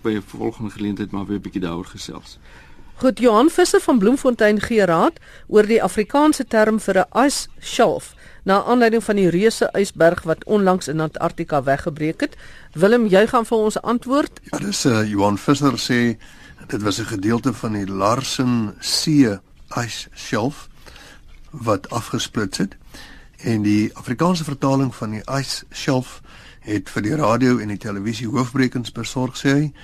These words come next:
Speaker 3: Daar is soms verwys na 'n ysrak vir die ice shelf en soms is daar verwys na die ysbank. Maar hy sê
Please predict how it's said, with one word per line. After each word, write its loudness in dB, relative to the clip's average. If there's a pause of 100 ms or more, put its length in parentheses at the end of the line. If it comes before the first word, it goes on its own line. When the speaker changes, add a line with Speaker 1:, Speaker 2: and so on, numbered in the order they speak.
(280)
Speaker 3:
Daar -6
is -8
soms -2
verwys -4
na -8
'n -2
ysrak -6 (360)
vir -12
die -6 (160)
ice -6
shelf -4
en -12
soms -6 (520)
is -2
daar -2
verwys -4
na -8
die -12
ysbank. -4 (480)
Maar -4
hy 4
sê 2